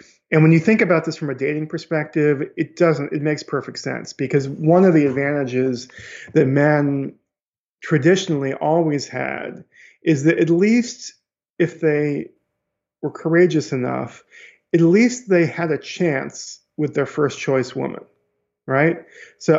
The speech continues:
uh, all they had to do was, was ask her out. Um, she could say no, she could say yes, but at least you got, you got kind of a definitive answer if, if you were willing to ask the question,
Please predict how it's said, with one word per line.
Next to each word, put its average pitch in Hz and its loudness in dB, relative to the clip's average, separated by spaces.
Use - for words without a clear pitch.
uh, 175 2
all 208 4
they 233 4
had 196 2
to 185 0
do 160 2
was, 135 -2
was 135 -6
ask 147 -8
her 131 -8
out. - -12
Um, 131 -2
she 170 0
could 190 2
say 214 2
no, 165 2
she 160 -4
could 156 -6
say 143 0
yes, 123 -2
but 170 4
at 185 2
least 247 0
you 214 -4
got, 185 -4
you 175 0
got 175 2
kind 165 -2
of 143 2
a 143 -2
definitive 139 -2
answer 160 0
if, - 0
if 151 -4
you 147 2
were 131 2
willing 143 2
to 135 0
ask 143 -2
the 135 -12
question, 185 -2